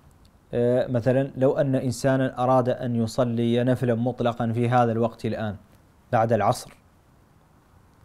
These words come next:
فإذا قلنا إن النهي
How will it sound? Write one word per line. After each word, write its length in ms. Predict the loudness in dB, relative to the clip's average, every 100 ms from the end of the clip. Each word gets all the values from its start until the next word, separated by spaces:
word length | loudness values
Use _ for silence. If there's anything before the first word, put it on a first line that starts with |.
| -20 _ -20 -20 _ _ _ _ _ _ _ _ _ _ 2
فإذا 640 | 10 10 10 6 4 6
قلنا 460 | 6 2 4 4 4
إن 160 | 0
النهي 540 | 0 2 2 4 2